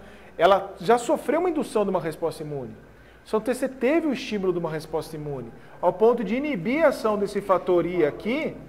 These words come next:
que vai ser cortado, né? Então, vai inibir essa ação do fator I,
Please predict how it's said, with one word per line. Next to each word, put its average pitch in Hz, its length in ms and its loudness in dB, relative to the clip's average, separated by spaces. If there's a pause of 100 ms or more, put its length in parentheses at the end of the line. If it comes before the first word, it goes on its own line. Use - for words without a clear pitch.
(360)
que 185 100 -4
vai 175 180 6
ser 175 200 -2
cortado, 180 680 4
né? 170 160 0 (140)
Então, 165 420 0
vai 165 200 4
inibir 220 420 2
essa 190 140 4
ação 175 240 -2
do 170 60 -4
fator 175 440 2
I, 247 240 -2